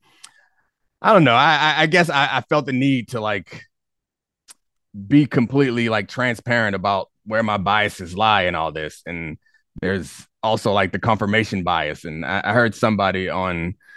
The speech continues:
on, uh, social media somewhere, I don't remember who it was, make this point. It wasn't connected to this story at all. It's just a general point that people assume that their thoughts are right. And because it's your thought, it must be right.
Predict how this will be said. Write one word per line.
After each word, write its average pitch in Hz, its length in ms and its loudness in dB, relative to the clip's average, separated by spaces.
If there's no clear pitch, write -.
on, 90 220 0
uh, 82 400 2
social 95 360 -6
media 90 360 -2
somewhere, 85 320 -4
I 92 60 0
don't 92 120 -4
remember 80 260 -8
who 82 100 -8
it 78 80 -10
was, 78 400 -10
make 90 340 -8
this 87 180 -12
point. 92 360 -8
It 98 60 -4
wasn't 123 260 0
connected 101 420 0
to 92 80 -4
this 92 160 -2
story 82 300 -6
at 82 80 -2
all. 85 180 0
It's 80 100 -10
just 92 140 -10
a 87 60 -6
general 82 400 -6
point 87 380 -4
that 78 260 0
people 107 720 0
assume 104 400 -2
that 98 140 -2
their 95 140 0
thoughts 92 320 0
are 90 80 -4
right. 87 300 -2
And 98 240 0
because 104 320 -2
it's 101 160 -6
your 107 140 0
thought, 113 340 2
it 107 140 -4
must 107 220 -2
be 110 120 -4
right. 107 320 2